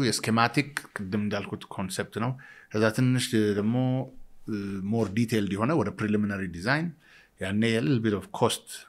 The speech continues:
ደግሞ ይገባበታል። How much is it going to cost የሚባለው። ፋይናል ስንሄድ ደግሞ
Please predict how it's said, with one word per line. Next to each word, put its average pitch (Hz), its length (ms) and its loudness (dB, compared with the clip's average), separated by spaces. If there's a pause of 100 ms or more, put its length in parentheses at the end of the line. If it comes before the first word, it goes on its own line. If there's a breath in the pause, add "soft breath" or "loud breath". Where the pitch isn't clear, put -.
(360)
ደግሞ 98 220 -4
ይገባበታል። 95 760 -2
How 92 160 -8
much 92 200 -6
is 90 100 -10
it 87 120 -16
going 87 220 -14
to - 100 -10
cost - 280 -4
የሚባለው። 90 500 -4 (360 loud breath)
ፋይናል 120 320 4
ስንሄድ 98 400 -6
ደግሞ 113 220 -2